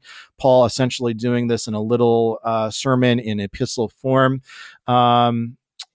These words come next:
and, uh, I think it's a real testimony to, uh, a proper understanding of, of law and gospel and preaching,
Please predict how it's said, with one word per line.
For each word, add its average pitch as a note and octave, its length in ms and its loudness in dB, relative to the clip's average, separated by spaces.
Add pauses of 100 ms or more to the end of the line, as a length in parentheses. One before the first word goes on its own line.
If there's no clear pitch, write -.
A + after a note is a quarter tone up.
(120)
and, C#3 640 4 (120)
uh, C3 260 4
I C#3 60 -2
think G#3+ 200 0
it's G#3+ 140 0
a E3+ 80 6
real E3+ 240 6
testimony D3 640 2
to, D3+ 520 4 (360)
uh, B2 300 2
a B2+ 100 -2
proper F3+ 380 2
understanding B2+ 720 2
of, A#2+ 640 0
of A2+ 320 -2
law B2+ 360 4
and A#2+ 140 -2
gospel B2 500 0
and G#2+ 140 -4
preaching, B2+ 560 0